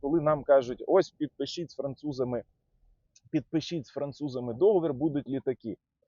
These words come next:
Перше, французів немає, цих літаків вони будуть років за десять. Друге, у нас немає грошей на ці літаки. І ось це якраз таки,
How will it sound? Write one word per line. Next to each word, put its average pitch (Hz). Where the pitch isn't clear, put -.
Перше, 123
французів 123
немає, 117
цих 113
літаків 110
вони 107
будуть 101
років 101
за 117
десять. 135
Друге, 131
у 110
нас 117
немає 117
грошей 110
на 110
ці 120
літаки. 123
І 110
ось 113
це 190
якраз 131
таки, 123